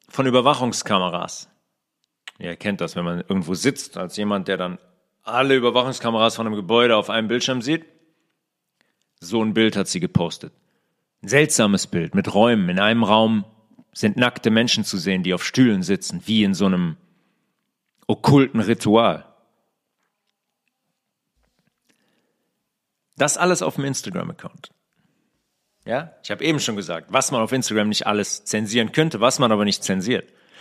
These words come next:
Und diese Dinge werden da, diese zwei Kinder werden da veröffentlicht und nix, und nix passiert,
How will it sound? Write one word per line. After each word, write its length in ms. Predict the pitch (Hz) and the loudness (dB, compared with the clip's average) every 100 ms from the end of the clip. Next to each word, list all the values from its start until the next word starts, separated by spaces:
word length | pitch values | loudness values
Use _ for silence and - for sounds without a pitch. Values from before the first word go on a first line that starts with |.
| - | -12
Und 180 | 120 110 | -8 2
diese 240 | 185 180 | 2 4
Dinge 300 | 139 156 147 | 2 2 2
werden 300 | 117 131 123 | 4 2 2
da, 760 | 117 123 131 127 127 127 - _ _ _ _ _ _ | 2 4 4 2 0 -4 -10 _ _ _ _ _ _
diese 220 | - 98 107 | -10 -8 -6
zwei 200 | 110 110 | 0 0
Kinder 480 | - 165 131 80 - _ _ _ _ | 2 2 2 -4 -10 _ _ _ _
werden 380 | 90 98 117 110 | -4 0 0 2
da 400 | 110 107 104 - - _ | 2 4 2 -2 -20 _
veröffentlicht 580 | - 127 139 107 92 139 | -2 0 0 -4 -6 -4
und 120 | 165 | -2
nix, 380 | 190 - - - | -4 -4 -10 -4
und 180 | 165 | 0
nix 220 | 185 185 - | -2 -4 -6
passiert, 480 | 156 - 170 110 | -6 -4 -6 -8